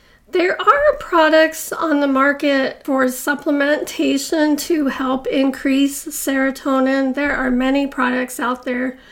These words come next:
Um, one of the supplements that is readily available over the counter is called five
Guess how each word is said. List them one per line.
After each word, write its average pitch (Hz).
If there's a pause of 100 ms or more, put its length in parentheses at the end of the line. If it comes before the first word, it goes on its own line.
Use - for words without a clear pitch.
(420)
Um, 247
one 285
of 311
the 311
supplements 294
that 269
is 254
readily 262
available 254
over 262
the 254
counter 254
is 247
called 240
five 262